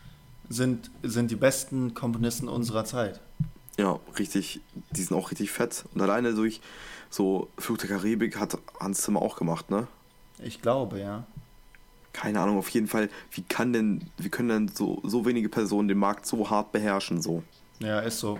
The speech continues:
Speaker 1: Und dabei
Speaker 2: Und auf
Speaker 1: auch noch so, ab dabei auch noch so unterm Radar zu sein, dass man den Namen nicht mehr weiß.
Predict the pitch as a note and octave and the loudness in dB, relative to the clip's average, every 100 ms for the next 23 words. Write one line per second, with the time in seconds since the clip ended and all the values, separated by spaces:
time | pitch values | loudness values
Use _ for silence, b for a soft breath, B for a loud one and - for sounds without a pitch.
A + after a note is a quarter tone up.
0 | - - A#2+ A#2 A2+ B2 C3+ C3+ B2+ C3+ | -8 -2 0 0 8 8 10 8 8 6
1 | B2+ B2+ A#2+ - D3 D#3 D#3 B B - | 4 2 0 4 6 6 4 B B 4
2 | A#2+ - C#3 D3 C3 B2+ A#2+ C#3 C#3 C3 | 4 10 10 10 8 2 0 0 0 0
3 | A#2+ A#2+ A2+ A#2 B2+ C3 A#2 A2 A2 A2 | 0 4 6 8 6 4 0 2 2 2
4 | A2 - A2+ G#2 F#2+ - A#2+ A2 G2+ G#2+ | -2 0 0 0 -4 0 0 2 -2 -6
5 | - - D3 - | -8 -6 -6 -6